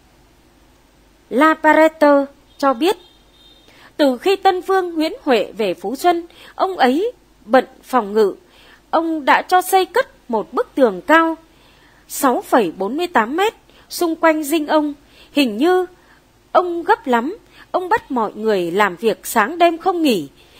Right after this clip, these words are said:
Người ta nói rằng ông cho đặt súng đại bác chung quanh. Người ta còn nói ông xây tường hai bên sông chảy qua Phú Xuân và đặt súng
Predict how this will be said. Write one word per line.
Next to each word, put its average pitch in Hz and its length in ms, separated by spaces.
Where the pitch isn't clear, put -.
Người 240 180
ta 370 140
nói 349 240
rằng 202 320
ông 370 180
cho 381 140
đặt 269 220
súng 254 400
đại 226 240
bác 339 220
chung 330 200
quanh. 311 260
Người 254 200
ta 359 160
còn 220 260
nói 190 260
ông 359 280
xây - 580
tường 220 420
hai 349 240
bên 339 260
sông 349 260
chảy 175 320
qua 339 140
Phú 269 220
Xuân 330 300
và 226 280
đặt 226 240
súng 262 240